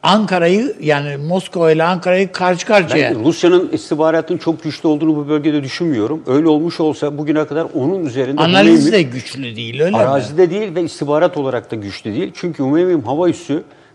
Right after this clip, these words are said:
Speaker 2: bugüne kadar Rusya'nın, e, bütün, e, hakim olduğu, e, dünyadaki faaliyet bölgelerinde en çok saldırıya uğrayan üs bölgesi. Aynı anda, e, ve Rusya'dan buraya alçak irtifa hava savunma sistemleri getirmek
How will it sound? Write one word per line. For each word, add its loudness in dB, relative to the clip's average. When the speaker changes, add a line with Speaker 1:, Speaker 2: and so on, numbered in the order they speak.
Speaker 2:
bugüne 2
kadar -2
Rusya'nın, -2
e, -8
bütün, -6
e, -6
hakim -2
olduğu, 0
e, -12
dünyadaki -4
faaliyet -2
bölgelerinde -4
en 0
çok -6
saldırıya -2
uğrayan -2
üs -8
bölgesi. -8
Aynı 4
anda, 0
e, -6
ve 2
Rusya'dan -2
buraya 0
alçak -2
irtifa -4
hava 0
savunma -4
sistemleri -4
getirmek -2